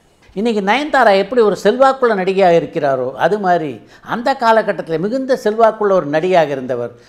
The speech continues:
அஞ்சலி தேவி. ஆனா எஸ் எஸ் ராயனை பொறுத்த வரைக்கும்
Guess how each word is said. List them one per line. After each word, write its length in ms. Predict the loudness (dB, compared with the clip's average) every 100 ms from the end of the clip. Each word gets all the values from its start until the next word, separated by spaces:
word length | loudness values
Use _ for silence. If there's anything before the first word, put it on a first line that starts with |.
| -8
அஞ்சலி 360 | -6 -4 -6
தேவி. 200 | -12 -20 _ _
ஆனா 180 | -6 -2
எஸ் 220 | -2 -2
எஸ் 200 | -4 0
ராயனை 280 | 2 2 -2
பொறுத்த 280 | -4 -4 -2
வரைக்கும் 380 | -4 -4 -8